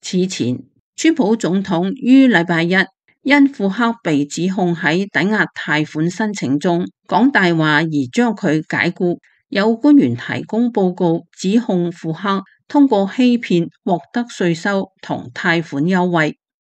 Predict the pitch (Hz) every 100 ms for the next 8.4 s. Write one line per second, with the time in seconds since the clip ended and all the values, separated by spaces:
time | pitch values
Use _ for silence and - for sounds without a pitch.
0 | _ - 247 196 170 - 196 214 262 180
1 | 156 - 160 160 147 156 175 175 - _
2 | _ - 190 - 139 143 143 - 127 190
3 | 180 180 185 190 180 175 170 165 _ _
4 | - 294 247 220 262 247 247 190 175 165
5 | 160 - 156 - 214 208 208 214 - 233
6 | 196 139 - 208 185 175 165 - 170 190
7 | 185 127 123 - 160 190 269 262 262 254
8 | - 240 226